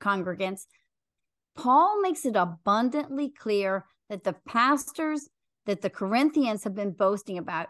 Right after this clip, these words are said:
are true servants of the Lord, and that they're fellow servants of the Lord working towards the same goal. In chapter four, one and two, Paul says, "This is how one should regard us,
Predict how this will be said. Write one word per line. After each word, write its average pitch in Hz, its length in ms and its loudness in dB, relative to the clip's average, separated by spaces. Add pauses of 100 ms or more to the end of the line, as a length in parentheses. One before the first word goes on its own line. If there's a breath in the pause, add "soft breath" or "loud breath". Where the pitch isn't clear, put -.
are 208 200 2
true 226 600 2
servants 175 540 -2
of 185 160 -6
the 180 100 -6
Lord, 208 400 0 (500 soft breath)
and 269 220 6
that 262 160 0
they're 247 240 2 (160)
fellow 269 420 4
servants 156 480 -8
of 170 160 -6
the 185 100 0
Lord 180 420 0
working 226 560 0 (260)
towards 220 300 -2
the 185 60 -10
same 175 320 -6
goal. 170 400 -2 (800)
In 233 140 0
chapter 226 440 -2
four, 311 520 0
one 226 480 0
and 262 200 -4
two, 185 440 -8 (140)
Paul 226 320 4
says, 180 500 -2 (380)
"This 294 220 -2
is 359 160 -4
how 262 300 4
one 208 280 0
should 196 240 -6
regard 214 460 2
us, - 320 -6